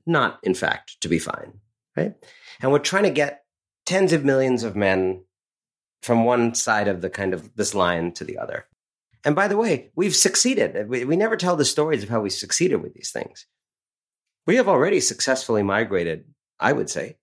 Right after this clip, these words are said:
a large number of men to a better, more enlightened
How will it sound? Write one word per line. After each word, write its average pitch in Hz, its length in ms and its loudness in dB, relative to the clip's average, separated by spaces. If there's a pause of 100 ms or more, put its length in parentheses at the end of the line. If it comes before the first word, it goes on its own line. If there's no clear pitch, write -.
a 160 100 -2
large 190 420 2
number 92 240 0
of - 140 -8
men 60 320 -8 (600)
to 107 160 4
a 95 80 6
better, 90 440 2
more 85 240 0
enlightened 76 680 -6